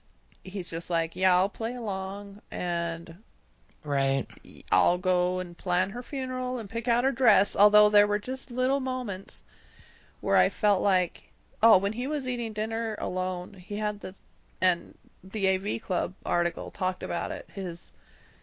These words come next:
Speaker 1: his face, and they have screenshots of it, are so,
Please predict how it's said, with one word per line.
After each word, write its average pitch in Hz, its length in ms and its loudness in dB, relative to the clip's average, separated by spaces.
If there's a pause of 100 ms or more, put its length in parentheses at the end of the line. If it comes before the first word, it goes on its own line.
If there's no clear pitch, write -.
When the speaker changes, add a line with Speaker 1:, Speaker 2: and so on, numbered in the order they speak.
(200)
Speaker 1:
his 285 300 0
face, - 580 -4 (920)
and 190 220 2
they 220 220 4
have 233 200 0
screenshots 196 640 -4
of 170 160 -4
it, - 180 -6 (240)
are 190 140 2
so, 202 800 -4